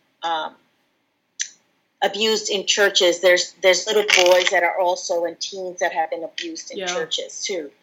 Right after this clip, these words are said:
Speaker 1: So I wanna be able to make that distinction too, that the, this is not just a female, male dominance.
Speaker 2: Yeah.
Speaker 1: There are children that have been abused that are male, um, within churches. So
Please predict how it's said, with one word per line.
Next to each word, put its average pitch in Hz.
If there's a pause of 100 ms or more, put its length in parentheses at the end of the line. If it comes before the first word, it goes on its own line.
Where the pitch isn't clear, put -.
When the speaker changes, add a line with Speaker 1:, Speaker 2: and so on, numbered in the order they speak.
(220)
Speaker 1:
So -
I 180
wanna 208
be 196
able 185
to 180
make 165
that 170
distinction 175
too, 180
that 156
the, - (140)
this 180
is 190
not 180
just 185
a 175
female, 180
male 165 (100)
dominance. 170
Speaker 2:
Yeah. 156
Speaker 1:
There 180
are 185
children 196
that 180
have 170
been 170
abused 175
that 160
are 160
male, 170 (420)
um, 170 (160)
within 170
churches. -
So 170